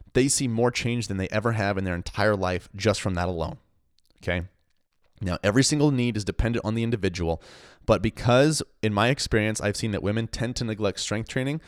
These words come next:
if you've done that, I highly recommend that you start doing that. If you've neglected strength training, I highly recommend you start training with heavier weight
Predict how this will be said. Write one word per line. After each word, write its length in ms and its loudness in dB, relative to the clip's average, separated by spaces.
if 140 -2
you've 440 2
done 260 6
that, 240 -4
I 200 4
highly 540 2
recommend 580 0
that 80 -6
you 140 -4
start 320 0
doing 260 -2
that. 140 -12
If 160 -12
you've 180 0
neglected 420 0
strength 280 -4
training, 320 -6
I 100 -2
highly 300 -2
recommend 420 -2
you 80 -4
start 260 -2
training 260 -4
with 120 -6
heavier 360 2
weight 280 2